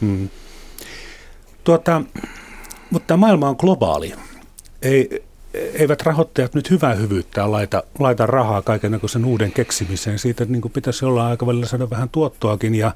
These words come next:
maailma on julma, että niitä tavaroita, tuotteita tehdään sitten siellä, missä se on kaikkein edullisinta. Niin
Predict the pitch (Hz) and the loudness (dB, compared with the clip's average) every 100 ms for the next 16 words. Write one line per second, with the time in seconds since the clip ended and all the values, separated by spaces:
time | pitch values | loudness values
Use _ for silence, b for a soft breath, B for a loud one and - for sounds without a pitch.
0 | B B B B B B B B B 143 | B B B B B B B B B 0
1 | 180 147 113 127 127 185 156 120 113 110 | 4 4 4 2 2 4 4 4 2 0
2 | 123 143 107 - 156 151 127 120 123 - | 0 0 0 0 0 2 2 2 0 0
3 | 143 - 110 120 - 123 113 110 127 131 | 0 0 -2 -2 0 0 0 0 -2 -2
4 | 135 120 147 131 107 107 - 117 123 113 | -2 0 0 0 0 -4 -6 -4 -2 0
5 | 131 - 127 131 147 98 73 73 - - | -2 -2 -2 0 0 -2 -2 -6 -8 -8
6 | 95 - B B B B B B B B | -8 -10 B B B B B B B B
7 | 113 113 110 | 0 2 0